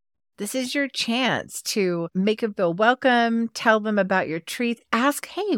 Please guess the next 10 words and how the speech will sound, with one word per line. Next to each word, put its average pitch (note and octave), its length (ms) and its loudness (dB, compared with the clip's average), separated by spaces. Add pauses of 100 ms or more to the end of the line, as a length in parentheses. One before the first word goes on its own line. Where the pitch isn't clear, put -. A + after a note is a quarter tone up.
what C#4 140 -2
kind D4 180 0
of D4 100 -2
dog B3+ 280 2
do A3 120 -4
you A3 100 0
have? G#3+ 380 2 (320)
Big, B3 500 2 (240)
little, B3 540 -2 (120)
senior, C4 800 -2